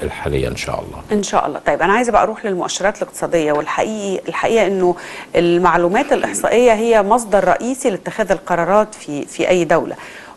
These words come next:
Speaker 2: قول لي الجهاز بيقوم إزاي بدوره في هذا الشأن؟ هل بتقدموا مثلا تقارير، آه، آه، شهرية، آه، ربع سنوية، يومية؟
Speaker 1: اه طبعا، هو احنا فيما يخص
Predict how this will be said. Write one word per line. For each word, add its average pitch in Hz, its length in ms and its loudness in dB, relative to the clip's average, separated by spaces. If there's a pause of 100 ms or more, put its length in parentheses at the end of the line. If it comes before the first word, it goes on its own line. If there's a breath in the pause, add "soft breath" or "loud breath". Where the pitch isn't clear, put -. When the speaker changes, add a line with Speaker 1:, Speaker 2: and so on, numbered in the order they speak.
Speaker 2:
قول 349 280 4
لي 302 180 4
الجهاز 196 640 2
بيقوم 240 320 0
إزاي 202 300 0
بدوره 196 320 0
في 170 260 -4
هذا 185 180 2
الشأن؟ 175 720 0
هل 196 160 -2
بتقدموا 175 520 0
مثلا 180 320 0
تقارير، 170 680 4
آه، 156 600 2 (420 loud breath)
آه، 220 460 4
شهرية، 180 680 4 (320)
آه، 170 680 6
ربع 175 460 4
سنوية، 170 840 0
يومية؟ 175 640 2 (1080 loud breath)
Speaker 1:
اه - 80 6
طبعا، 101 320 4
هو 107 140 6
احنا 131 800 2
فيما 113 280 0
يخص 123 400 2